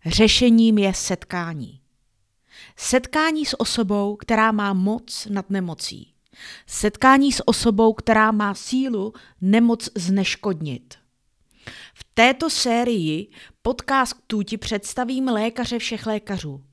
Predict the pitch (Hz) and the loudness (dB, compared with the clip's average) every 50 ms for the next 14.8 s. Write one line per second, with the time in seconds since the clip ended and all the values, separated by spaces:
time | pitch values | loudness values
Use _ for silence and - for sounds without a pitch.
0 | _ _ - - - - 214 226 240 277 277 254 - 269 233 - 240 240 190 208 | _ _ -14 -10 -4 0 0 0 2 0 -2 -2 -2 -2 -4 -2 -4 -4 -4 -4
1 | 202 170 165 139 135 _ _ _ _ _ _ _ _ - 170 185 180 208 208 - | -4 -6 -6 -10 -12 _ _ _ _ _ _ _ _ -4 -4 -4 -2 -4 -6 -6
2 | - 208 - - 180 170 160 - - - - 139 143 - _ _ _ _ _ _ | -6 -8 -8 -10 -12 -10 -10 -12 -14 -14 -16 -18 -18 -18 _ _ _ _ _ _
3 | _ _ _ _ _ _ _ - - - - - - - - 202 208 - 233 220 | _ _ _ _ _ _ _ -20 -20 -20 -16 -12 -4 2 4 4 6 6 4 4
4 | - - - 247 247 262 269 285 285 294 240 294 262 262 262 - - 240 247 247 | 4 4 6 6 6 6 6 4 2 0 0 -2 -4 -4 -4 -6 -2 -2 -2 -2
5 | 247 240 247 240 233 240 233 - 254 233 226 208 226 233 - 247 262 - - - | -2 -2 -2 -2 -2 -2 -2 -2 -2 0 2 2 2 0 0 -2 -4 -6 -8 -12
6 | - - - - - 226 220 240 285 339 370 _ _ _ _ - _ _ _ - | -10 -8 -6 -2 0 0 0 0 -2 -6 -10 _ _ _ _ -20 _ _ _ -6
7 | 202 208 175 220 254 247 - 285 269 269 254 254 254 - - 226 196 240 233 233 | -6 -2 0 0 0 0 0 -2 0 0 -2 -2 -4 -2 -4 -2 -2 0 -2 -2
8 | 226 - - - 208 220 226 226 214 208 208 202 180 - - - 180 170 165 - | -4 -6 -12 -8 -4 -2 -2 -2 -2 -4 -4 -6 -6 -6 -8 -8 -10 -10 -12 -14
9 | - - - - - _ - 165 151 190 208 196 220 214 233 233 - - 226 214 | -16 -20 -20 -20 -20 _ -14 -6 -2 0 2 2 4 2 2 0 0 0 -2 -2
10 | - - - - 202 - - 196 196 185 180 180 170 - - - 151 147 143 - | -2 -4 -8 -8 -8 -6 -4 -4 -2 -2 -4 -6 -8 -8 -10 -14 -14 -16 -18 -20
11 | _ _ _ _ _ - - - - - - - 202 202 - - 226 - - - | _ _ _ _ _ -20 -20 -20 -20 -12 -2 0 0 2 2 2 0 0 0 2
12 | - 254 269 277 285 320 311 311 - - 302 - - - - 247 240 240 240 - | 4 4 6 6 6 4 4 2 2 0 -2 -4 -4 0 2 2 2 2 2 2
13 | 254 240 226 226 - 247 240 233 240 240 254 247 277 269 - 262 254 - - 262 | 2 0 0 0 -2 -4 -4 -2 -2 -2 -2 -2 -4 -6 -4 -4 -4 -4 -4 -6
14 | 226 247 247 247 233 - - 208 196 208 196 185 175 170 - | -4 -2 -2 -2 -2 -2 -4 -6 -4 -4 -4 -4 -4 -6 -10